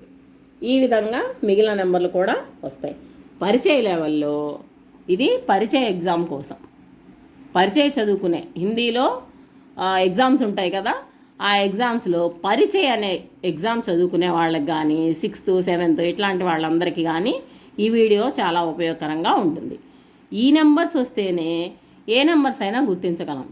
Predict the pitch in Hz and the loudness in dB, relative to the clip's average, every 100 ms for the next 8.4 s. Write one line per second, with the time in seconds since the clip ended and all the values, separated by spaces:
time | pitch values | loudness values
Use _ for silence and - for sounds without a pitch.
0 | - 190 233 320 285 240 202 202 190 196 | -6 -4 0 2 2 2 0 0 0 -2
1 | 233 233 220 170 - - - _ - 175 | -2 -2 0 -2 -4 -20 -20 _ -8 -4
2 | 202 220 269 254 - 147 127 - - - | 0 2 4 2 -2 -6 -6 -14 -20 -20
3 | - _ - 226 196 247 311 330 339 240 | -20 _ -6 -4 -2 -2 4 4 4 0
4 | 233 202 190 190 190 233 247 254 262 262 | 2 -2 -2 -2 -2 -2 -2 0 0 0
5 | 220 220 220 202 202 220 302 294 175 151 | -2 -2 -4 -4 -4 0 0 0 -2 -6
6 | 85 - - - - - - - 240 453 | -8 -14 -18 -20 -20 -20 -20 -4 0 0
7 | 622 - - - 160 156 185 185 190 190 | -2 -10 -14 -8 -2 0 2 2 0 -4
8 | - 233 262 480 | -4 -2 0 0